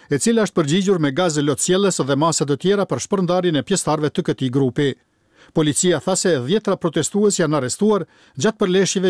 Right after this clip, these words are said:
një orëshe, që ishte dhuna më e ashpër prej se qeverisjen e mori Partia e Krahut të Majt e Zotit të Tsipras para gjashtë muajsh. Nga ana tjetër, më se dhjetë mijë njerëz e kanë organizuar një protestë paqësore në qendër të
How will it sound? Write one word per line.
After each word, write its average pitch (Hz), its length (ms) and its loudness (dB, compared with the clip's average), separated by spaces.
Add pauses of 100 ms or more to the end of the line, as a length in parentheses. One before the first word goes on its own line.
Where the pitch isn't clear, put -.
një 196 100 4 (120)
orëshe, 131 280 -2 (380)
që 160 200 0
ishte 185 200 0
dhuna 175 320 0
më 196 160 2
e 185 160 2
ashpër 170 320 -4
prej 208 140 0
se - 180 -2
qeverisjen 156 500 0
e 143 60 2
mori 185 260 2
Partia 180 420 -2
e 151 40 -4
Krahut 147 340 -2
të 139 140 0
Majt 170 240 0
e - 20 2
Zotit 131 380 -2
të 131 80 -4
Tsipras 202 440 -2 (200)
para 214 160 0
gjashtë 139 400 -4
muajsh. 139 560 0 (520)
Nga 180 140 2
ana 156 140 0
tjetër, 180 400 0
më 151 60 2
se 143 140 0
dhjetë 160 320 -2
mijë 165 160 2
njerëz 135 340 2
e - 20 0
kanë 165 240 -2
organizuar 147 560 0
një 156 80 0
protestë 147 560 -2
paqësore 170 480 0
në 143 80 2
qendër 151 320 -2
të 151 120 -4